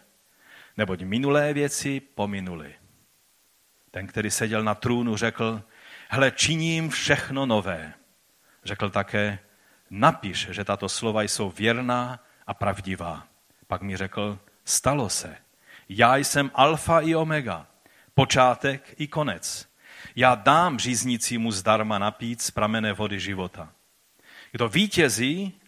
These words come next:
dostane toto vše za dědictví. Já mu budu Bohem a on mi bude synem.“ Poslední kapitola, dvacátá druhá zjevení.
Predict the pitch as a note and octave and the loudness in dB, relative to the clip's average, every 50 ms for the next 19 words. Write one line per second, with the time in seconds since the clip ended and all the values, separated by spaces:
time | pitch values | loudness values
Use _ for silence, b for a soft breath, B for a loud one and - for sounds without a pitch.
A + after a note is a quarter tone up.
0 | _ _ B2 - C3+ C3+ - - - D#3+ E3 E3 D#3+ D#3 - - - F3+ - - | _ _ -4 0 0 2 2 2 2 0 2 0 -2 -2 -2 -2 -2 0 0 0
1 | F#3+ F3 - - F3+ F3 D#3 D#3+ D#3 C#3 C3 A2+ G2+ F#2+ - - - - E2+ D#2+ | -2 -2 -2 -2 -2 0 0 0 -2 -2 -2 -4 -6 -6 -6 -8 -8 -8 -12 -16
2 | D#2+ D#2 - _ _ _ B B B B B B B F#2+ G#2 A2+ C3 D3+ E3 F3 | -18 -20 -20 _ _ _ B B B B B B B 4 6 6 6 6 4 2
3 | F3 D#3+ D#3+ F3+ E3 E3+ C3+ G#2 G2+ G2 F#2 G2 G#2+ G#2+ G#2 G#2+ A2+ G#2+ - _ | 0 0 0 2 2 2 2 2 2 2 2 0 -2 -4 -6 -6 -8 -12 -14 _
4 | b b b b b b b b b - - - - A2+ A#2+ B2 B2+ B2+ C3+ C3 | b b b b b b b b b -16 -14 -8 -4 -2 -2 -2 -2 -4 -6 -6
5 | A#2+ G#2+ G2+ G2 G2 G2 G2 - - - G2+ E2+ E2+ D#2 D2+ D2 - _ _ _ | -4 -4 -4 -4 -4 -4 -4 -4 -6 -6 -8 -10 -12 -14 -14 -18 -20 _ _ _
6 | _ _ _ _ _ _ _ _ _ _ _ _ _ _ _ _ _ _ _ _ | _ _ _ _ _ _ _ _ _ _ _ _ _ _ _ _ _ _ _ _
7 | _ _ _ B B B B B B B B B B B B - - - - G#2+ | _ _ _ B B B B B B B B B B B B -8 -6 -4 -2 -2
8 | G#2 G#2+ G#2 - G2+ - - F#2+ - G2+ F#2+ F#2+ F2+ F2+ G2+ - - A2 G#2 - | -2 -2 -2 -2 -2 -4 -4 -6 -6 -4 -4 -4 -2 -2 -4 -2 -2 -2 -2 -2
9 | G#2+ G2 G2 A2 A#2 G#2+ G2+ F2+ D#2+ - F2 E2+ E2+ E2+ E2+ D#2+ D#2 D2+ | -4 -6 -6 -6 -6 -4 -6 -6 -6 -8 -10 -12 -12 -12 -14 -14 -16 -18